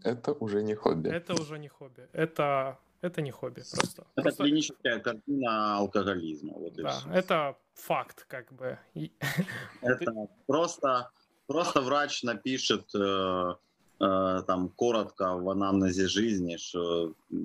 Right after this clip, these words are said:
Speaker 3: человек вот маскировал алкогольную зависимость под, э, какую-то деятельность, и все, какой-то эпизод жизни. Ну, я просто как медик по образованию, нас учили и на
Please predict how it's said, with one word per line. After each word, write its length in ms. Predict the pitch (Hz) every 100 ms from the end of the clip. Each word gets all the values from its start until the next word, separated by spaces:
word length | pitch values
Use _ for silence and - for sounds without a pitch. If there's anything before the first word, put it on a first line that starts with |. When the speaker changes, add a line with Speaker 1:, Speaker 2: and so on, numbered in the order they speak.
| -
Speaker 3:
человек 600 | - 95 92 92 107 101 - 90
вот 280 | 87 87 - _
маскировал 880 | 90 92 - 107 98 95 98 95 87 _ _ _
алкогольную 600 | 98 92 98 98 98 95 90
зависимость 840 | 95 104 113 - 90 87 - -
под, 320 | 95 95 87 87
э, 400 | 85 82 80 78 _ _ _ _ -
какую-то 400 | 92 104 101 98
деятельность, 880 | 82 82 80 - 78 78 76 - - -
и 100 | 90
все, 360 | 92 - 82 80 -
какой-то 380 | 87 98 90 90
эпизод 400 | 85 92 87 85
жизни. 440 | 80 80 76 - - _ _ - - - _ - - - -
Ну, 120 | 123
я 140 | 127 117
просто 280 | 120 101 107
как 180 | 101
медик 260 | 117 107 98
по 80 | 98
образованию, 640 | 95 95 95 101 117 98
нас 220 | 87 87 95
учили 680 | 87 92 82 82 82 85
и 40 | 85
на 260 | 85 85